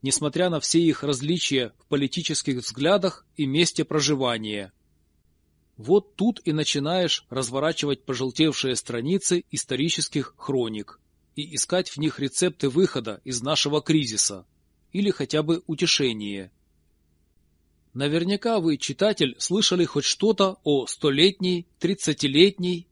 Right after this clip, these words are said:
и семилетней войнах. Кого-то в детстве травили историей в школе, и у него хоть что-то застряло в памяти, а кто-то даже прочёл "Пером и шпагой" Пикуля, или, что куда менее вероятно, Валенштейн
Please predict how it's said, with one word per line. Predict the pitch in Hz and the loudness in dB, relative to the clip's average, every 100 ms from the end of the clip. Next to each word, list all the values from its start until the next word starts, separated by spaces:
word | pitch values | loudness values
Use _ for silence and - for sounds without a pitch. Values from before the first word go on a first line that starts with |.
| - | -2
и | 202 | 0
семилетней | - 156 139 151 180 175 170 | 2 2 4 4 2 2 0
войнах. | 135 147 123 107 101 - _ _ _ _ _ - | 0 0 0 -2 -8 -12 _ _ _ _ _ -10
Кого-то | 131 170 233 175 | -2 0 0 -2
в | 120 | 0
детстве | 170 208 - 165 | 0 0 -4 -4
травили | - 131 165 196 190 | -4 0 4 4 4
историей | 139 - 160 185 175 175 | 0 2 6 6 6 2
в | - | 2
школе, | - 143 135 117 107 _ _ - | 0 2 2 0 -6 _ _ -6
и | |
у | 135 | -2
него | 139 151 202 | 0 0 0
хоть | 151 | 0
что-то | - - 208 139 | -2 2 2 0
застряло | 143 - 160 170 156 | -4 -2 0 2 0
в | - | 2
памяти, | 156 123 104 - 101 - _ _ _ - | 2 2 -4 -10 -12 -14 _ _ _ -14
а | 110 | -14
кто-то | - 175 220 135 | -2 2 4 2
даже | 110 165 170 | 0 0 0
прочёл | 160 147 - 196 196 - - | 0 0 4 6 6 0 -4
"Пером | 147 151 180 202 | 2 4 4 4
и | |
шпагой" | 185 - 202 160 120 104 - | -2 0 2 2 0 -6 -6
Пикуля, | 151 139 123 107 98 - _ _ _ - | -4 -4 -2 -4 -6 -12 _ _ _ -4
или, | 143 139 - | -2 -2 -4
что | - 143 | -4 -4
куда | - 151 190 | 0 2 2
менее | 165 208 185 151 | 4 4 4 0
вероятно, | 123 135 135 127 117 113 101 _ _ | 0 0 0 0 -2 -8 -12 _ _
Валенштейн | 127 170 190 185 - 160 117 101 | -2 2 2 2 2 2 0 -2